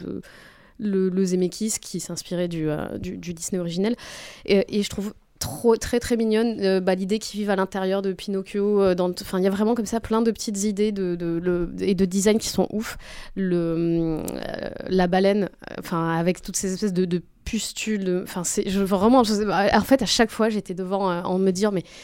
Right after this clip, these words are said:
mais c'est incroyable, c'est, c'est hyper beau. Et, euh, il y avait vraiment t-, tout ce truc-là, mais, euh, moi, j'en avais déjà parlé un peu dans, dans l'épisode sur Nightmare Alley, où je dis que j'aime beaucoup Del Toro, j'aime beaucoup l'entendre parler de cinéma et que je trouve que c'est quelqu'un d'incroyable, mais qui me manque souvent un,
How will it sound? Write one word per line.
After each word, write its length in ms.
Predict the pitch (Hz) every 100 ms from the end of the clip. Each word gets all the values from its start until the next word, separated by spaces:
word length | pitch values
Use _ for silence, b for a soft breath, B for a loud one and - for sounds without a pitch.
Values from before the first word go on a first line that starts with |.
| B
mais 80 | 208
c'est 220 | 214 202 -
incroyable, 400 | 208 - 190 202
c'est, 280 | - 175 180
c'est 160 | -
hyper 340 | 196 190 202 190
beau. 220 | 214 240
Et, 240 | 202 190
euh, 80 | 180
il 40 | 180
y 20 |
avait 120 | 185
vraiment 260 | 190 196 226
t-, 80 | - B B B
tout 120 | -
ce 120 | 254 -
truc-là, 480 | - 220 - 247 -
mais, 380 | 214 214 220 254
euh, 480 | 196 185 175 180 175
moi, 200 | - 214
j'en 100 | 247
avais 140 | 175
déjà 160 | 165 196
parlé 200 | 214 208
un 100 | 214
peu 140 | 214
dans, 200 | 208 180 175 B B B B
dans 120 | 202
l'épisode 260 | 202 220 247
sur 160 | -
Nightmare 320 | 185 185 190
Alley, 160 | 185 233
où 40 |
je 40 | 208
dis 80 | 190
que 80 |
j'aime 160 | 180 - -
beaucoup 300 | 160 202 214
Del 160 | 190
Toro, 260 | 185 180 226
j'aime 220 | 196 151
beaucoup 260 | 165 233 233
l'entendre 320 | 214 196 190
parler 320 | 190 180 185
de 220 | 185 170 170
cinéma 540 | - 185 180 185 190
et 140 | 170
que 60 | 160
je 100 | 165
trouve 200 | 165 196
que 60 | -
c'est 80 | 180
quelqu'un 260 | 180 202
d'incroyable, 420 | 196 180 190 226 240
mais 220 | 214 233
qui 200 | - 208
me 80 | 185
manque 200 | 185 -
souvent 360 | - 220
un, 60 | 233